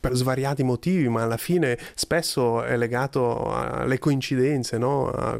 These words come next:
qualche ricercatore che ha cominciato a sviluppare una passione per la flora d'Africa, il quale ha magari avuto uno studente, un dottorando che ha continuato e via dicendo, poi si è costruito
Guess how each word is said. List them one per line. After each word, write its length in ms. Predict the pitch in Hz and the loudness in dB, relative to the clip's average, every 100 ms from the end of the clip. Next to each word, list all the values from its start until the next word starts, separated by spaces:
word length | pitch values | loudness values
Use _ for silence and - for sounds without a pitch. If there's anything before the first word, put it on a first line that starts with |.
| 117 | -6
qualche 360 | - 120 - | -4 -4 -2
ricercatore 580 | 120 - 127 120 - 139 | -4 -4 -4 -2 -2 -2
che 80 | 123 | -2
ha 80 | 110 | -2
cominciato 800 | 135 131 120 - 135 131 113 110 | 0 0 0 -2 -2 -2 -2 -2
a 60 | |
sviluppare 440 | 113 117 120 120 120 | -2 -4 -4 -2 -2
una 120 | 113 | -2
passione 340 | 120 - 135 123 | -2 -2 -2 -2
per 140 | 127 | -4
la 120 | 117 | -6
flora 340 | - 127 123 113 | -6 -4 -4 -4
d'Africa, 580 | 120 139 - - 127 - - - | -4 -6 -6 -4 -6 -6 -16 -8
il 160 | - 120 | -4 -2
quale 340 | - 123 127 | 0 0 0
ha 80 | 117 | 0
magari 320 | 117 113 120 | 0 0 0
avuto 640 | 123 123 123 127 120 120 - | 0 0 0 0 0 0 -2
uno 500 | 127 123 120 113 113 | -2 0 0 0 0
studente, 580 | 110 - 120 147 143 117 | -4 -2 0 2 2 -2
un 80 | 113 | -4
dottorando 580 | 113 - 113 147 123 110 | -4 -4 -2 -2 -4 -6
che 100 | 117 | -4
ha 40 | |
continuato 680 | - 127 - 120 120 143 117 | -2 -2 -2 -2 -2 -4 -6
e 60 | 110 | -6
via 140 | 117 | -4
dicendo, 460 | 117 117 151 131 113 | -4 -2 0 0 -2
poi 120 | 131 | -2
si 140 | 123 117 | -2 -2
è 20 | |
costruito 680 | - 139 - 135 135 131 | -2 -2 -2 -2 0 -2